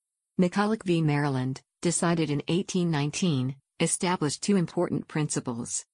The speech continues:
one of which explains that states cannot make actions to impede on valid constitutional exercises of power by the federal government.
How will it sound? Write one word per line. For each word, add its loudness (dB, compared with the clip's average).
one 4
of 0
which 0
explains 0
that -2
states 0
cannot 0
make 0
actions -2
to -2
impede 0
on 2
valid 0
constitutional 0
exercises 0
of -6
power 0
by 0
the -2
federal 0
government. -2